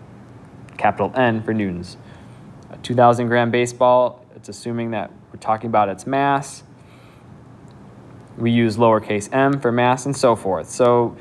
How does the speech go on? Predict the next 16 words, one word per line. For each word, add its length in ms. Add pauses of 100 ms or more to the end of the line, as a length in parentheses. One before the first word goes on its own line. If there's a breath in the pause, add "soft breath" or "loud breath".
(200 loud breath)
the 80
specifics 640
of 160
the 100
letters 380
you'll 140
understand 680
once 300
you're 140
in 280 (520)
the 100
particular 480
units 400
that 160
you 100
have, 320